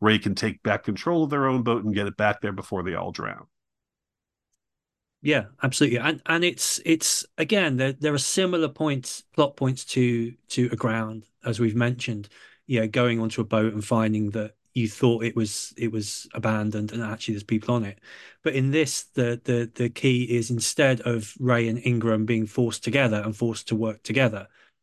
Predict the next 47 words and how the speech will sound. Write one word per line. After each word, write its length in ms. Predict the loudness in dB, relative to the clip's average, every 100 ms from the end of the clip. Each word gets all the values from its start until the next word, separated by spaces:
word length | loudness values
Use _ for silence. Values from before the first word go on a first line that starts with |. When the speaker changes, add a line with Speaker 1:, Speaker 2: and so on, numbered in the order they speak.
| _ _
Speaker 2:
they 140 | 0 0
are 40 |
forced 340 | 2 0 0
apart 380 | -2 2 2 2
almost 360 | 0 2 0 0
immediately 640 | 2 2 2 -2 -6 -16 _ _ _ _
and 120 | -4 0
have 160 | 0
to 100 | 0
work 280 | 0 0 -2
separately 640 | 0 2 0 -2 0 0
to 120 | 0 -4
get 220 | -4 2
back 240 | 2 2
to 220 | -2 -2
one 260 | -2 -6 -6
another. 340 | -8 -12 -18 -20 _ -20 -20 -20 -12 -4
And 100 | 0
I 40 |
think 280 | 2 0 0
it's, 540 | 0 0 0 -2 -4 _ _ _ _ _ _ _ _ _ _ -4
one 160 | -2
of 80 | 4
the 0 |
things 160 | 4 4
that's 160 | 2
really 240 | 0 2 2
interesting, 360 | 0 -2 -2
I 40 | -2
think, 160 | 0
Chris, 240 | 2 2 2
you 80 |
just 200 | -2 -4 _ _ _
touched 360 | 0 0 2 -2
on 100 | -2
it 80 | 2
really, 320 | 2 2 0
is 360 | 0 0 0 -2
that 240 | -4 -4 _ -20 _ _
how 600 | -4 2 2 2 -2 -4 _ _ _ _
dangerous 540 | -2 0 0 0 -2 0
this 180 | 0
environment 560 | 0 0 2 2 0 0
is 300 | 0 0 -2
and 80 | -4
how 280 | 2 2 2
thin 500 | 0 0 2 2